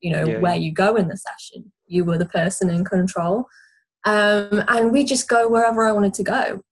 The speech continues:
Speaker 1: And ironically, a lot of the time, I wouldn't be talking about emetophobia or G A D or anorexia.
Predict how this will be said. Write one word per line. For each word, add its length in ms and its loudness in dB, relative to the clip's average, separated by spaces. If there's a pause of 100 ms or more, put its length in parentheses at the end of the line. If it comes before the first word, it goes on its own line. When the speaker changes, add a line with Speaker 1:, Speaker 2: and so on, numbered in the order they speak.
Speaker 1:
And 80 0
ironically, 680 2
a 80 0
lot 240 0
of 80 -2
the 80 -2 (140)
time, 640 -4 (240)
I 120 2
wouldn't 340 2
be 100 4
talking 440 0
about 420 2
emetophobia 960 2
or 120 0
G 220 -2
A 120 2
D 480 -2 (320)
or 220 -2
anorexia. 880 0